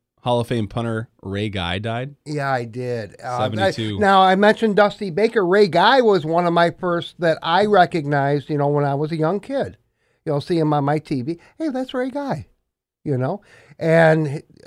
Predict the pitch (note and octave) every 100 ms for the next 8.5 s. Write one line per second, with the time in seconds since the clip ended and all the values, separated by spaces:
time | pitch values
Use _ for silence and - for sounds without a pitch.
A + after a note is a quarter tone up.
0 | - F#3 G3+ G#3+ G3+ F#3+ E3 E3+ C3 C#3+
1 | B2 A2+ G#2 - - - - A2+ F#2+ G#2
2 | A2 G#3 D4+ D4+ A3+ F#3+ D#3+ E3+ E3+ D3
3 | E3 D#3 B2+ A2+ A#2 A2+ A2+ _ _ _
4 | _ _ E3 F#3+ F#3 F3 A3 - F#3+ F3
5 | E3+ D3+ D3 C#3 E3+ D#3 - C3+ B2+ D3
6 | C3+ B2 B2 A2+ G#2+ G2 F2 A#2+ D2+ -
7 | - _ A#2 G2+ - C#3 C#3 B2+ A#2 C#3
8 | A#2+ F#2+ G2 E2